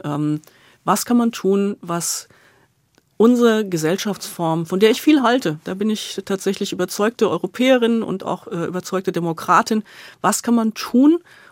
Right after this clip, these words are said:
um da einen Beitrag für zu leisten? Und das war dann auch der, der Grund, warum ich dann irgendwann gesagt habe, als dann auch, äh, die, der Anruf kam, ähm, so,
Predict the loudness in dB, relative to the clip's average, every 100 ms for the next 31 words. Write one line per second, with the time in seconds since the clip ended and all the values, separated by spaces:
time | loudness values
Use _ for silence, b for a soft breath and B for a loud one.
0 | -4 2 2 4 2 0 -6 -6 -10 -8
1 | -8 -8 -12 -10 -6 -2 -2 0 -2 -2
2 | -4 -4 -4 -2 -4 -4 -4 -4 -4 -8
3 | -6 -6 -4 -4 -4 -4 -6 -8 -8 -8
4 | -10 -6 -6 -6 B B B B _ -8
5 | -4 -2 -2 0 -2 -2 -6 -12 0 2
6 | 4 4 2 0 2 4 4 0 -2 2
7 | 2 0